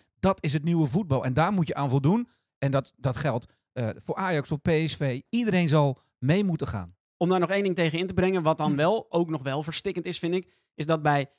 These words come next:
Speaker 2: Manchester City, dan is het de nieuwe standaard ook, dat je een selectie moet hebben van, laten we zeggen, vijfentwintig tot bijna dertig spelers, die eigenlijk allemaal van topniveau moeten zijn.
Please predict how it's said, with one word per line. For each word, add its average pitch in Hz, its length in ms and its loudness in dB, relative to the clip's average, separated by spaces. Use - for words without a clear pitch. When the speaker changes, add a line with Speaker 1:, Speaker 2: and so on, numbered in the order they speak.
Speaker 2:
Manchester 156 480 0
City, 165 500 -2
dan 165 260 2
is 170 140 0
het 156 140 -4
de 156 60 0
nieuwe 165 200 4
standaard 202 440 0
ook, 175 280 -2
dat 170 180 0
je 170 80 -6
een 160 80 -2
selectie 165 460 0
moet 196 140 -2
hebben 202 340 0
van, 160 100 -2
laten 160 320 0
we 151 60 0
zeggen, 135 380 -2
vijfentwintig 160 540 0
tot - 300 -10
bijna 139 280 -2
dertig 202 300 -2
spelers, 214 420 -2
die 165 120 -4
eigenlijk 196 320 -2
allemaal 180 180 0
van 151 120 -2
topniveau 127 420 -4
moeten 120 220 -12
zijn. 117 220 -14